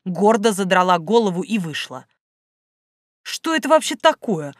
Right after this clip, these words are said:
Возмущенно я неслась в свою комнату, чтобы закрыться от всего мира, залезть под одеялко и похныкать о своей доле, пока никто не видит. Как говорится, из огня да в полымя.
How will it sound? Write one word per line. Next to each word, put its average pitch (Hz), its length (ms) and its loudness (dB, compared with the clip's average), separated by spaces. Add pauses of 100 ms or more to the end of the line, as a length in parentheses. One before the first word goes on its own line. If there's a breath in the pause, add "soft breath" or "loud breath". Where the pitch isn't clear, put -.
(200)
Возмущенно 202 680 -2
я 185 160 0
неслась 196 480 -4
в - 80 -16
свою 185 260 -6
комнату, 220 480 -4
чтобы 190 300 -6
закрыться 190 580 -4
от 190 100 -6
всего 226 360 -4
мира, 240 400 -2 (260 soft breath)
залезть 240 500 0
под 185 160 -6
одеялко 214 600 0 (180 loud breath)
и 226 80 -8
похныкать 247 720 -2
о 233 60 0
своей 220 340 -4
доле, 160 400 -8 (240 soft breath)
пока 190 260 -4
никто 190 280 -4
не 196 160 -2
видит. 165 400 -14 (680)
Как 247 260 0
говорится, 240 760 0 (120)
из 233 220 0
огня 254 420 2
да 254 160 0
в - 180 -10
полымя. 151 720 -2